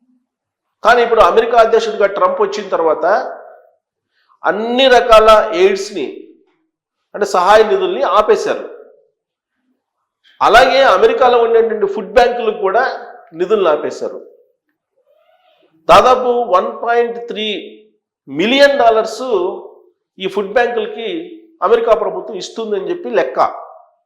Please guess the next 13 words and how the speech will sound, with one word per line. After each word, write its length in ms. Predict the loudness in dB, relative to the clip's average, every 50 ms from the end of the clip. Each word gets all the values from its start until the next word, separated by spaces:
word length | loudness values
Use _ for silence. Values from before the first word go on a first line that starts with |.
| _ _ _ _ _ _ _ _ _ _ _ _ _ _ _ _ _ _ _ -6
కొన్ని 140 | -6 -2 -2
కొన్ని 160 | -2 -2 -2 -2 -2
సంస్థలకు, 420 | -2 -2 -2 -2 -4 -6 -6 -4 -4
అక్కడ 140 | -6 -6 -6 -8
స్వచ్ఛంద 320 | -10 -4 -2 -2 0 0 -2
సంస్థలే 340 | -4 -4 -6 -6 -6 -4 -4 -6 -6
ఈ 40 | -8 -10
ఫుడ్ 140 | -10 -6 -2 -2
బ్యాంకుల్ని 460 | -2 -2 -2 -4 -6 -6 -6 -8 -8 -10 -12 -16 -20 -20 _ _ _ _ _ _ -2
నిర్వహిస్తూ 420 | 0 2 2 2 0 -2 -4 -4 -4 -4 -4
ఉంటాయి. 240 | -6 -6 -8 -8 -10 -14 -20 -20 -20 _ _ _ _ _ _ _ _ _ _ _ _ -20 -20 _ _ -6
విరాళాలు 420 | -2 2 4 6 6 6 6 4 2 2
ఎక్కడా 180 | 2 0 -2